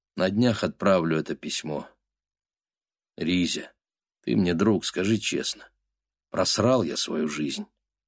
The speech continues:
В хлам просрал? Или ещё не совсем? Царевнин сфотографировал письмо.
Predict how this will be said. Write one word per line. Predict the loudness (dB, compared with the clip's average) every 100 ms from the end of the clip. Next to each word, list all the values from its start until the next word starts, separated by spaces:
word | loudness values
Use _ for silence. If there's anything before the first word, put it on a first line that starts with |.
| _ _ _ _
В | -8
хлам | -2 2 4 4
просрал? | 0 -2 -2 -4 -6 -12 _ _ _ _ _ _ _ -10
Или | -2 0
ещё | 0 0
не | 0 -2
совсем? | -2 -4 -4 -6 -10 _ _ _ _ _ _ _ _ _ _ _
Царевнин | -2 2 4 6 6 4
сфотографировал | 4 0 0 2 2 2 2 -2 0 0 0
письмо. | -2 -6 -6 -6 -10